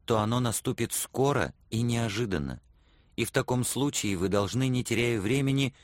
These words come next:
воспользоваться выгодой своего положения,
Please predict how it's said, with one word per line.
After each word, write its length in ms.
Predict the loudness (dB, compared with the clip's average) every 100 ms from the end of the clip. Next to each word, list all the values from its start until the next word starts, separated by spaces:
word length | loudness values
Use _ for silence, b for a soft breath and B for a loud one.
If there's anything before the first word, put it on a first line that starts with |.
| b
воспользоваться 1040 | -2 0 0 -2 0 2 2 0 -2 -2 -2
выгодой 420 | -2 0 0 -2
своего 420 | -2 0 0 0
положения, 760 | 0 0 0 0 0 0 -4